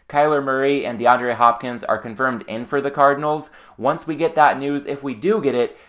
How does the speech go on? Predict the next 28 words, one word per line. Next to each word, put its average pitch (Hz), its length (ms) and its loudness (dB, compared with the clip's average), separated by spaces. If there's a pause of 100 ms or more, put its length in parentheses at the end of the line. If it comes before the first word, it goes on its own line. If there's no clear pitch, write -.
(100)
this 175 220 -2
line 117 260 -2
likely 143 300 4
moving 135 340 -4
closer 127 400 -2
to 110 140 -8
double 107 360 0
digits. - 540 -6 (400)
So - 240 2
overall 139 440 10
here 143 140 2
with 139 180 0
the 135 60 -2
Vikings 127 460 0
and 123 120 -4
the 123 40 -6
Cardinals, 131 560 0 (220)
we're 127 120 -2
teasing 160 380 -6
down 117 260 0
through 127 340 -8
the 175 100 -4
key 180 180 -8
numbers 147 340 -4
of 139 140 -8
seven 127 340 -2
and 151 180 -8
three. 120 520 -6